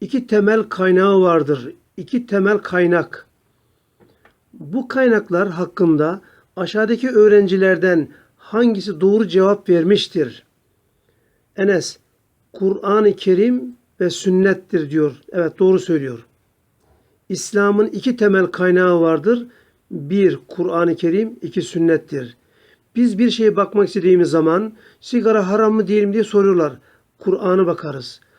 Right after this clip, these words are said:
Kur'an yoksa sünneti bakarız. Evet, iki temel kaynak Kur'an-ı Kerim ve sünnettir. Geçelim. İki, aşağıdakilerden hangisi imanın şartlarından değildir?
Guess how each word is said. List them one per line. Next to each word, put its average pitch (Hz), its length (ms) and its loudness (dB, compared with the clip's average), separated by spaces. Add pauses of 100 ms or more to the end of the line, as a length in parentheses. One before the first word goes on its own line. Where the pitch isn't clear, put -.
(240)
Kur'an 208 340 0
yoksa 226 260 -2
sünneti 202 440 -2
bakarız. 165 580 -2 (960)
Evet, 160 220 -4 (140)
iki 208 180 -10
temel 180 260 2
kaynak 175 420 -2
Kur'an-ı 175 540 0
Kerim 190 280 0
ve 180 80 0
sünnettir. 151 720 -2 (320)
Geçelim. 160 540 -4 (880)
İki, 196 400 -2 (440)
aşağıdakilerden 240 840 -2
hangisi 240 760 -2 (280)
imanın 202 420 2
şartlarından 190 840 0
değildir? 175 760 0